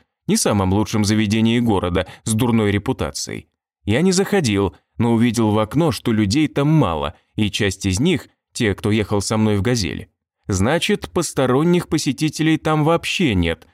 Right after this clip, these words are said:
все сидящие там под прикрытием, и в случае чего можно развернуться вовсю. «Миражи!» доносилась очередная модная песня этих лет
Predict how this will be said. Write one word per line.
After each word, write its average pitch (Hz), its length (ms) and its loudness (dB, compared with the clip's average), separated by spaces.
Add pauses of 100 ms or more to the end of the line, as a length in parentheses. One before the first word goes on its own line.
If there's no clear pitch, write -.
(180)
все 113 180 -2
сидящие 117 640 0
там 139 280 -2
под - 200 -4
прикрытием, 135 720 0 (160)
и 104 120 -2
в - 60 -4
случае 104 380 -2
чего 123 420 0 (220)
можно 170 360 0
развернуться 131 640 0
вовсю. 110 460 -4 (600)
«Миражи!» 143 880 0 (220)
доносилась 110 640 0
очередная 117 600 0
модная 127 460 2
песня 101 500 0
этих 95 280 -4
лет 123 280 0